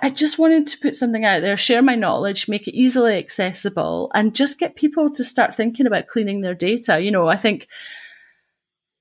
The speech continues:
I mean, if you want to get an expert in, it's going to be expensive, but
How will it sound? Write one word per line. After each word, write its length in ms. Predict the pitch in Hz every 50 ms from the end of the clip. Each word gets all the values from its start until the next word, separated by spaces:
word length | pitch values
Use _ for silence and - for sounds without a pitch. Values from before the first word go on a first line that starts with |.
| _ _
I 60 | -
mean, 240 | 247 226 208 214 185
if 100 | 208 220
you 80 | 247
want 120 | 226 233 226
to 40 |
get 140 | 233 - -
an 60 | 165
expert 460 | - 220 - - - - - - - -
in, 140 | 170 208
it's 140 | 190 131 -
going 140 | - 202 208
to 40 | 190
be 120 | - 180
expensive, 720 | 170 - - - - 147 151 165 - - 208 233 254 - -
but 220 | 294 - - -